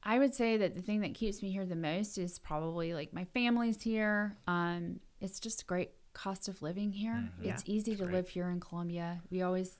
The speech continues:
Speaker 1: thought we were gonna move somewhere else, but, um, the longer I'm here, the more that I just love how we have, you've always had to kinda search for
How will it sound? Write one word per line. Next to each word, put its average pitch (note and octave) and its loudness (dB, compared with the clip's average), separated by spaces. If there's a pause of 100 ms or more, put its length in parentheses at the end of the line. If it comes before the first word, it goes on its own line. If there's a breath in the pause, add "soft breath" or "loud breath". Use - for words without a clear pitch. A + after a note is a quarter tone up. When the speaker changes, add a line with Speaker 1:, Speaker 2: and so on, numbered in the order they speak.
Speaker 1:
thought F3 -2
we F#3 0
were F3+ -2
gonna F3+ -2
move F3 -2
somewhere F3 -4
else, F3 -6
but, F3 -4 (600 loud breath)
um, F3+ 2
the F3+ 2
longer G3 4
I'm F#3+ 4
here, F3+ 0
the F3 0
more F3 2
that E3+ 0
I D#3+ -2
just E3 -6
love E3 -2
how D#3+ -6 (560 loud breath)
we F3 2
have, E3+ 0 (320)
you've F3+ -2
always A3 8
had A3+ 0
to G3 2
kinda F3 2
search - 0
for E3 -2